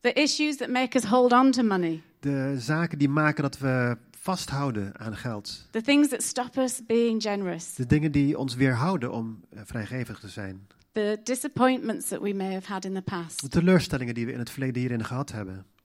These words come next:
Speaker 1: The discouragements that stop us stepping into being a generous people.
Speaker 2: De ontmoedigingen die je misschien gehad hebt in het, eh, vrijgevig uitstappen.
Speaker 1: Deal with those things.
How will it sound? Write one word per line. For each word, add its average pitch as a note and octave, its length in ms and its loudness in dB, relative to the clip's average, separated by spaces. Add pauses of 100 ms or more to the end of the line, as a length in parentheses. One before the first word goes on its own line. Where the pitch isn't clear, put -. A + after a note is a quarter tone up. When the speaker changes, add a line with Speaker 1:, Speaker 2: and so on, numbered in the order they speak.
Speaker 1:
The G#3+ 120 -6
discouragements C4+ 840 0
that - 140 -10
stop - 320 0
us A3+ 320 -2 (200)
stepping A#3+ 560 0
into A#3 340 -2
being G#3+ 240 0
a G#3 60 -4
generous G3+ 360 -2
people. F#3+ 400 -4
Speaker 2:
De D3 80 -2
ontmoedigingen C3 720 0
die A#2+ 140 -4
je B2 80 -2
misschien A#2+ 300 -2
gehad D3 280 -2
hebt A2 300 -4
in A#2+ 160 -4
het, A2+ 360 -6
eh, A2+ 560 -2
vrijgevig C3 840 -4
uitstappen. G#2 640 -4 (440)
Speaker 1:
Deal B3+ 320 0
with A3+ 140 -4
those F#3 260 -6
things. D#3+ 400 -10